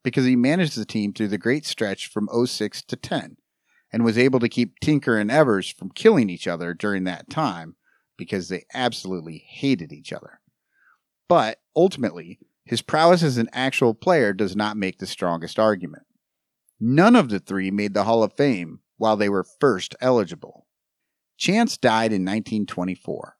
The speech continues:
and both Tinker and Evers were so ill in nineteen forty-six that they could not attend the Hall of Fame ceremony when they were inducted.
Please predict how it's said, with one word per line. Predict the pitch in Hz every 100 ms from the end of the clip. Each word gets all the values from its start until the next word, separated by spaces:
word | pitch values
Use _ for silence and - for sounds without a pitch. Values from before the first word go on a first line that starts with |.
| _ 107
and | 98
both | 117 110 -
Tinker | 170 185 185 180
and | 117
Evers | 120 113 110 95
were |
so | - - 127 165
ill | 135 113 98 101
in | 101
nineteen | 92 98 - 92 78
forty-six | 90 87 - - 170 101 - - _ - _ _
that | 113 110
they | 110
could | - - 196
not | 156 139 127
attend | - 113 113
the | 101
Hall | 104 104
of | 98
Fame | 139 151 160
ceremony | - 95 87 90 87 90 101 -
when | 120 139
they | 151
were | 175 196
inducted. | 113 85 80 -